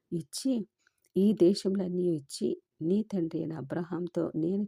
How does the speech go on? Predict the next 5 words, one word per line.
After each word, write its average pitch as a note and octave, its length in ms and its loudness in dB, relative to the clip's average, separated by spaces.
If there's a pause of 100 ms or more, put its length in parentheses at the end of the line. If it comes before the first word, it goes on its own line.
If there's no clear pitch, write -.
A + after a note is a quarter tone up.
చేసిన D#3 340 -10
ప్రమాణం D#3 500 -6
నెరవేర్చి F3 580 -2
ఆకాశ C#3 420 -10
నక్షత్రములే C#3 720 -8